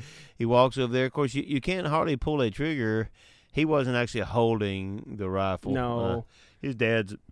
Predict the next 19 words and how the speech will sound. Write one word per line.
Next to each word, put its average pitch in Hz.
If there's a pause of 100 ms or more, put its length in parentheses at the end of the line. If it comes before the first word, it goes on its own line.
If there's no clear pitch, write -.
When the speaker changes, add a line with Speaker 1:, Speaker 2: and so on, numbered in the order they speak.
(160)
Speaker 1:
holding 117
the 110
rifle. 113
Just 113
let 120
him 117
pull 113
the 101
trigger, 113
so 110
he 110
feels 113
like 104
he 117
shot 113
it, 85
you 95
know. 95
But 92